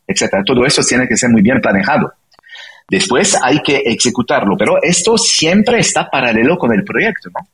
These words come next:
De creación de nuevas herramientas digitales. Ah, mm, em,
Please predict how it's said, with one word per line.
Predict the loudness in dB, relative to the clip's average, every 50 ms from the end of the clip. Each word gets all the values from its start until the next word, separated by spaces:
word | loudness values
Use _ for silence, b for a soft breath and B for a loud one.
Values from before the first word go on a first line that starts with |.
| _ _ _
De | -4 -4 -2
creación | 0 0 0 0 0 0 0 2 2 2
de | 4 4
nuevas | 4 2 2 2 0 0
herramientas | 0 2 2 2 2 2 0 0 0
digitales. | 2 2 2 2 2 0 0 0 -2 -4 -8 _ B B B B B B B B B B -4
Ah, | -2 0 0 2 0 -2 -2 -6 -16 _ _ _ _ _ _ _ -12
mm, | -6 -2 2 2 4 4 2 2 2
em, | 2 2 2 2 4 4 4 4 4 4 2 2 2 0